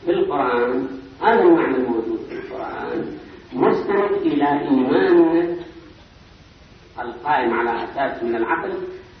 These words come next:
بأن القرآن من الله. هذا لا يتنافى أن نأخذ العقيدة منه. آه، القرآن تطرق إلى موضوع التوحيد أوسع من أي وثيقة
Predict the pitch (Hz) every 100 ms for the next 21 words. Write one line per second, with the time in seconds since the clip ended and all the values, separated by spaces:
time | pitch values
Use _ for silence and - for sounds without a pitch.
0 | - - 165 180 180 185 180 170 165 175
1 | 190 208 - 135 131 131 117 104 - -
2 | - - - - - - - - - -
3 | - 170 175 208 208 - 156 143 156 151
4 | 151 - - 131 120 135 156 147 139 143
5 | 143 135 110 - - 131 127 123 120 107
6 | - - - - - - - - - -
7 | - - - - - - - - - -
8 | - 202 285 - 220 214 208 196 196 180
9 | 165 143 135 131 127 - - 131 - 127
10 | 110 - - - - - - - - -
11 | - - - - - 220 170 - 190 -
12 | - - - - - - - - - -
13 | 151 156 160 196 151 - 170 -